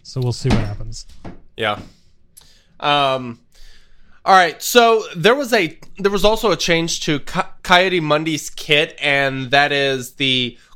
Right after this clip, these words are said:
Speaker 2: cooldown reduction on whenever he changes form. Um, it would, it could basically cause an infinite,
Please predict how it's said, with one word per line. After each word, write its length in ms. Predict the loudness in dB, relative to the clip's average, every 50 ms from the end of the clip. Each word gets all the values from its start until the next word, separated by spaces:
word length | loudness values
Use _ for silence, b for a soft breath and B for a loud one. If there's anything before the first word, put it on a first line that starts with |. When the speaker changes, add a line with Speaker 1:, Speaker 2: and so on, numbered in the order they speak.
| b -2
Speaker 2:
cooldown 300 | 0 2 2 2 0 0
reduction 500 | -2 0 0 -2 -2 -2 -2 -2 -2 -2
on 440 | -2 -2 -2 -2 -2 -4 -8 -8 -8
whenever 240 | -6 -6 -4 -4 -2
he 120 | -4 -4
changes 540 | -6 -4 -2 -2 -2 -2 -2 -4 -6 -6 -6
form. 520 | -6 -4 -2 0 0 0 0 -2 -6 -14 b b b b b b b b b b b
Um, 520 | 2 4 4 6 4 2 2 0 -4 -10 -10 -12 -12 -16 -18 -20 -20 -20 _ -20 -20 _ _ -10
it 40 | -6
would, 320 | -4 -4 -4 -6 -12 _ -4
it 140 | -4 -4
could 120 | -4 2 2
basically 440 | 2 2 2 -6 -10 -4 -4 -4 -2
cause 260 | 2 0 0 0 0
an 60 | -4
infinite, 440 | -4 -4 -4 -8 -8 -8 -10 -12 -14